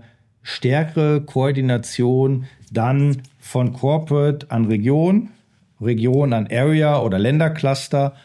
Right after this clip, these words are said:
und dann runter in die Länder. Und das zum Beispiel spiegelt sich auch im Budgetprozess wider. Das heißt also, wenn man sich auf Corporate-Ebene geeinigt hat,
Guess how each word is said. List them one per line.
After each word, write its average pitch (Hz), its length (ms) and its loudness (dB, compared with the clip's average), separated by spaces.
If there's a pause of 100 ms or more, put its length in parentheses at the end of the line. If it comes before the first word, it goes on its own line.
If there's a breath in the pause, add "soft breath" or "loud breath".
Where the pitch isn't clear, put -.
(160 soft breath)
und 113 180 -2
dann 123 140 2
runter 127 380 0
in 107 100 2
die 92 80 2
Länder. 80 400 -6 (400)
Und 120 200 -2
das 135 220 -2
zum 139 140 0
Beispiel 131 680 0
spiegelt 131 420 -2
sich - 280 -8
auch 113 340 -2
im 113 160 -2
Budgetprozess 110 720 -2
wider. 85 220 -8 (200)
Das 110 200 -6
heißt 113 240 -4
also, 110 340 -2 (280 loud breath)
wenn 113 180 -2
man 117 240 0
sich 110 320 -4
auf 104 340 -4
Corporate-Ebene 120 760 -2
geeinigt 107 520 -2
hat, 107 260 -4